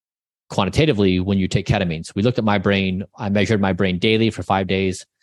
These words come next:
then during ketamine, and then for thirty days after that. So we got, for the first time in the world, a thirty plus day, uh, data recording of what happened to my brain when I took sixty-eight milligrams of in-, of intramuscular ketamine.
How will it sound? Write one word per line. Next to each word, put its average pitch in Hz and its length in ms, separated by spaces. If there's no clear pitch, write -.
then 98 280
during 110 320
ketamine, 92 600
and 98 120
then 95 180
for 90 140
thirty 110 400
days 95 220
after 92 300
that. 71 320
So - 140
we 98 80
got, 104 320
for 120 100
the 101 80
first 156 260
time 95 480
in 107 100
the 104 60
world, 107 400
a 104 180
thirty 117 480
plus - 420
day, 90 720
uh, 87 240
data 117 380
recording 92 480
of 87 180
what 113 240
happened 107 480
to - 120
my 92 380
brain 90 540
when 104 180
I 87 60
took 92 260
sixty-eight - 560
milligrams 92 720
of 98 140
in-, 104 220
of 92 140
intramuscular 92 640
ketamine. 76 400